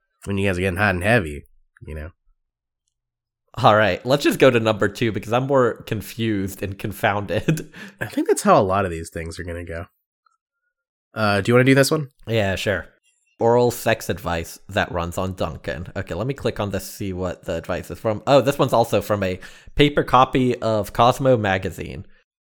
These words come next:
Speaker 2: They, it, they seemingly source a lot of these from the subreddit, Shit Cosmo Says.
Speaker 1: Oh, we should have just done that, damn.
Speaker 2: Glazed donut. Gently stick his penis through the hole of a glazed donut, then nibble around it, stopping to suck him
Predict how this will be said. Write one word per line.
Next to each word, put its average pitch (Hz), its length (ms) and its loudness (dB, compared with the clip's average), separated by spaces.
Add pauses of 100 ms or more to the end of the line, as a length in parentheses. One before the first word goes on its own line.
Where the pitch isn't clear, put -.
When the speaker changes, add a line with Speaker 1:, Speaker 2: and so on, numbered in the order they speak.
(160)
Speaker 2:
They, 135 120 8 (140)
it, 147 200 2
they 147 140 6
seemingly 175 480 2
source 127 400 0
a 113 100 2
lot 107 240 4
of 98 140 -2
these 110 180 -4
from 107 160 -4
the 98 80 -4
subreddit, 95 640 0
Shit - 280 0
Cosmo 95 420 0
Says. 87 460 -8 (1300)
Speaker 1:
Oh, 226 320 6
we 131 80 6
should 247 140 2
have 165 80 0
just 143 200 -4
done 143 200 4
that, 151 200 2
damn. 135 220 -2 (580)
Speaker 2:
Glazed 147 560 4
donut. 113 580 0
Gently 196 360 0
stick - 320 -2
his 135 120 2
penis 107 520 -2
through 123 160 2
the 107 140 2
hole 87 500 -2 (520)
of 107 140 0
a 101 60 2
glazed 107 520 -2
donut, 98 460 -2
then 123 240 2
nibble 131 320 4
around 98 400 4
it, 78 180 -8
stopping 156 540 0
to 135 80 0
suck - 380 2
him 143 240 0